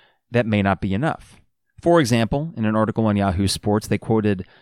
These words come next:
Doctor Brian Hainline, I believe is his name. He's the N C double A's chief medical officer, and he was on C N N, uh, early Sunday morning talking about the pandemic and its effect on college sports. Here's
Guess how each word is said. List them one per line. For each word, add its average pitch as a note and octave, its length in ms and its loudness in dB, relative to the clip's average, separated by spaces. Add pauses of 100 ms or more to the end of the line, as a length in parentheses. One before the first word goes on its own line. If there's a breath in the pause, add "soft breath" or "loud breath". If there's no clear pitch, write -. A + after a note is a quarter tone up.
Doctor A2+ 300 0
Brian A2+ 420 0
Hainline, C3 840 -2
I G#2+ 60 -4
believe G2 260 -2
is F2+ 60 -8
his F2+ 120 -10
name. G#2 200 0
He's A#2 180 0
the B2 140 -2
N B2+ 120 -2
C C#3+ 140 -4
double A#2 240 -2
A's A2+ 180 -4
chief - 240 -8
medical G#2 300 -2
officer, G2 440 -4
and G2 100 -4
he A2 80 -2
was G2 140 -2
on F#2+ 120 -2
C G#2+ 220 -2
N G2 100 2
N, F#2 240 2 (480 loud breath)
uh, G#2 340 0
early F3 360 4
Sunday B2+ 580 2
morning G2+ 580 -6 (220)
talking G#2+ 420 -2
about F#2 320 -2 (240)
the - 80 -4
pandemic G#2+ 720 -2 (100)
and G#2 100 -6
its G2+ 120 -6
effect G#2+ 260 -6
on F#2+ 80 -4
college F#2 300 -4
sports. - 480 -2
Here's C3 360 -4